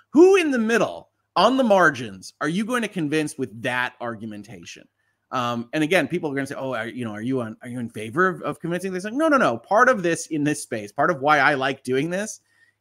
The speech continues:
is looking at messaging, like, looking at the actual concept of it and saying, "What are you doing? Why are you doing it? How are you trying to achieve it?"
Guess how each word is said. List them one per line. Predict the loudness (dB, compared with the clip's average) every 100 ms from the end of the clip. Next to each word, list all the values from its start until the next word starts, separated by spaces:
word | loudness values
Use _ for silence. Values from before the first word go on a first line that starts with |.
| -6
is | 0 0
looking | 0 -2
at | 2
messaging, | 2 2 -8 -8
like, | -2
looking | -2 0
at | 2
the | 4
actual | 2 -2 -10
concept | -4 -4 -2 -4 -6 -6
of | -6 -8
it | -14 _ _ _
and | -6 -2
saying, | 0 0 -4 -10 _ _
"What | -4 -4
are | -2
you | -6
doing? | -6 -8 -12 -6
Why | 0 2
are |
you | 0
doing | -4 -10 -12
it? | -8
How | -4
are | -4
you |
trying | -2 -4
to | -4
achieve | -8 -8
it?" | -8